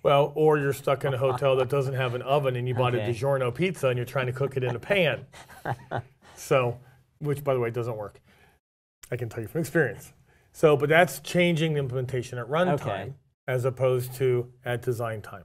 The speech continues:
Speaker 1: right?
Speaker 2: Got it.
Speaker 1: So at design time, I'm changing it because I'm pulling in a different class.
Speaker 2: Right.
Speaker 1: I'm
Speaker 2: Okay.
Speaker 1: instantiating a different
Speaker 2: Yep.
Speaker 1: object of that interface.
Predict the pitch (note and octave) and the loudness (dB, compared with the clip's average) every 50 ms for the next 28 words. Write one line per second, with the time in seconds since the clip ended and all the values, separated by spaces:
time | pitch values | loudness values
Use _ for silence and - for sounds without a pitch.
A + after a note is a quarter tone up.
0 | _ _ - G#2+ G#2+ G2+ F#2 F2+ E2+ C#2+ - _ _ _ _ _ _ _ _ _ | _ _ -10 -6 -6 -4 -4 -6 -8 -10 -16 _ _ _ _ _ _ _ _ _
1 | _ _ - - D#3 C#3+ C#3 C3 C#3 - - _ _ _ _ _ _ _ _ _ | _ _ 2 4 4 4 4 2 0 -4 -14 _ _ _ _ _ _ _ _ _
2 | _ _ _ - C#3+ C3 C#3 C#3+ C3+ C#3+ F3 A3 A#3+ - - E3 D#3 D3 C#3+ C#3 | _ _ _ -2 -2 0 0 0 4 4 4 4 2 0 0 0 0 0 -2 -4
3 | C3 - - D3 C#3 C3+ C3 A#2+ C3+ C#3 C3 A#2+ C3+ C3 B2 B2 A#2 C3+ B2+ B2+ | -4 -4 -4 -2 -2 -2 -2 -2 -2 -2 -2 -2 -2 0 0 0 0 -2 -4 -4
4 | - D3 D#3 D3+ C#3+ C#3+ C#3 B2+ C3 A#2+ G#2+ A2+ G2+ - - - - F#2+ E2+ - | -4 -2 -2 0 0 0 0 -2 -2 -4 -8 -10 -12 -16 -18 -18 -18 -18 -18 -18
5 | - - - - - - - _ _ G#2 G2 - - - - B2 B2 A#2+ B2 - | -20 -20 -20 -20 -20 -20 -20 _ _ -16 -16 -16 -16 -14 -10 -8 -8 -8 -8 -8
6 | - - D#3 D#3+ D#3+ - - - C#3+ C#3 C3 C3 B2+ B2 B2 - C3 B2+ B2+ - | -6 -4 -2 -2 -2 -2 0 2 2 2 2 0 -2 -4 -2 -2 -4 -4 -4 -4
7 | B2+ C3 C#3 C3+ - - _ _ _ _ _ _ _ _ _ _ _ - C3+ C#3 | -4 -2 -2 -4 -6 -10 _ _ _ _ _ _ _ _ _ _ _ -2 0 0
8 | C3+ B2 C3+ B2+ A#2+ - B2+ A#2+ A#2 A2+ A2+ A2 G#2+ G2 - - F#2 - - - | 0 0 -2 -4 -4 -4 -6 -6 -6 -6 -8 -8 -10 -12 -14 -16 -20 -20 -20 -20
9 | - - _ | -20 -20 _